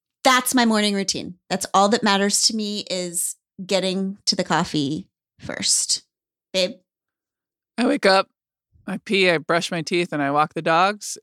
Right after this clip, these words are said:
Speaker 2: And then you hand me my coffee, which is my favorite thing. And I sit there
Speaker 1: Mm-hmm.
Speaker 2: for twenty, thirty minutes. And then I go on a run.
Speaker 1: What did you want to be when you were little, sister?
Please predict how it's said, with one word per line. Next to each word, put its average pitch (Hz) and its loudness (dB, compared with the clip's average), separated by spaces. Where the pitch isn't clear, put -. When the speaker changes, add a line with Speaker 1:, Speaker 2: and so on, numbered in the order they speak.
Speaker 2:
And 151 -8
then 147 -4
you 156 -6
hand 160 -4
me 151 -4
my 143 -4
coffee, 151 -2
which 160 -8
is 143 -10
my 139 -6
favorite 139 -8
thing. 185 -4
And 160 -8
I 143 -6
sit 190 2
there 196 6
Speaker 1:
Mm-hmm. 202 0
Speaker 2:
for 147 -8
twenty, 175 -4
thirty 185 -2
minutes. 226 -2
And 170 -2
then 151 0
I 151 0
go 165 2
on 180 0
a 190 2
run. 226 2
Speaker 1:
What 240 4
did 294 4
you 294 6
want 262 4
to 262 4
be 226 4
when 202 6
you 202 4
were 190 6
little, 185 0
sister? 190 0